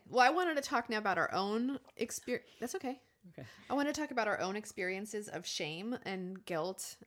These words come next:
Speaker 1: and humiliation in our own life. So, as I said before, when I went into researching this, this topic,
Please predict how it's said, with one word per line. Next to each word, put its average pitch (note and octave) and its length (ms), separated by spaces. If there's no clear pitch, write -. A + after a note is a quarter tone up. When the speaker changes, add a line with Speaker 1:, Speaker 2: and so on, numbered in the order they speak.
Speaker 1:
and F3 300
humiliation B3 640
in G3 80
our F#3+ 80
own D4+ 180
life. F3 240
So, A3 320
as F#3+ 200
I G#3+ 60
said A3 220
before, G#3 600
when G3 160
I F#3+ 80
went G3 180
into G#3 360
researching G#3 560
this, A3 240
this G#3 260
topic, G#3 540